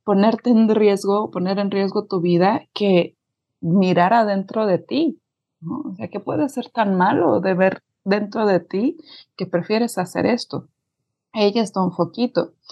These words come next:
Este, no está bien también, y este es un mensaje para <laughs> todos los hombres que me, que me escuchen,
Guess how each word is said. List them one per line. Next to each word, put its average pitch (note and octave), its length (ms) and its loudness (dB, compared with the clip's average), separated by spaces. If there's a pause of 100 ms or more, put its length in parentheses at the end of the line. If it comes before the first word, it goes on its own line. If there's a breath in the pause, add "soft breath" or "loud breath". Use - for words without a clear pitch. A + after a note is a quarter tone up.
(400 loud breath)
Este, G#3 760 0
no B3+ 220 6
está C4+ 380 4
bien G#3 440 2
también, F#3+ 420 0
y F#3+ 100 -2
este F#3 220 -4
es F#3 100 -8
un F#3 120 2
mensaje F3+ 480 2
para - 300 -2
<laughs> - 60 -20
todos A#3+ 300 2
los A3 180 -2
hombres F#3 320 0
que - 120 -10
me, F3+ 360 2
que G3 100 -2
me F3+ 100 4
escuchen, F3+ 680 -2